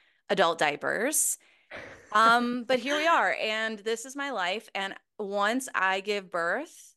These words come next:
I am going to invest also in pelvic floor therapy. I hear it's very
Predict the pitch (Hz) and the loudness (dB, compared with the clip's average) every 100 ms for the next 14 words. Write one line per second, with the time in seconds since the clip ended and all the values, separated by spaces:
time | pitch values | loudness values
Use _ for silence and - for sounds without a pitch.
0 | _ _ - 180 190 208 214 185 180 185 | _ _ -2 0 0 -4 -6 -6 -6 -8
1 | - - 202 180 160 175 156 147 147 - | -12 -12 -8 -8 -8 -4 -2 0 0 -2
2 | - - - _ _ 233 339 - 170 143 | -4 -8 -16 _ _ 0 0 2 2 2
3 | 165 240 - 185 175 175 165 160 127 - | 0 -2 -6 -6 -6 -8 -6 -4 -6 -8
4 | 151 156 156 143 139 131 101 143 - 180 | -6 -6 -4 -6 -4 -6 -4 -4 -2 -2
5 | 185 180 165 151 156 160 180 | -2 -2 0 2 2 0 -4